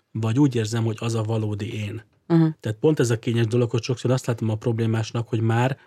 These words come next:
Speaker 1: már ott tartunk, hogy fontosabb a digitális. Fontosabb az, hogy milyen képet mutatok a párkapcsolatomról, mint hogy milyen
Speaker 2: Mint
Speaker 1: párkapcsolatban
Speaker 2: amilyen.
Speaker 1: vagyok.
Speaker 2: Mhm.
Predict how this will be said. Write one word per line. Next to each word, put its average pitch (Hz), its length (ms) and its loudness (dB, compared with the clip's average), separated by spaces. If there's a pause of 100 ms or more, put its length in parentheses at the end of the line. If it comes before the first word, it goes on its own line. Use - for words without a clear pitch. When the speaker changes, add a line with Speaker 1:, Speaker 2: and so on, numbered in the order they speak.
Speaker 1:
már 110 400 0
ott 123 200 -2
tartunk, 113 340 -2
hogy 113 120 -2
fontosabb 117 760 0 (160)
a - 80 -12
digitális. 104 760 -10 (120)
Fontosabb 135 540 2
az, 120 200 0
hogy 113 120 0
milyen 120 200 2
képet 110 280 -2
mutatok 113 300 -2
a 107 40 -6
párkapcsolatomról, 120 800 -2
mint 117 180 2
hogy 117 100 -2
milyen 117 180 0
Speaker 2:
Mint 151 120 2
Speaker 1:
párkapcsolatban 127 440 0
Speaker 2:
amilyen. 107 260 0
Speaker 1:
vagyok. 151 160 -4
Speaker 2:
Mhm. 156 80 -2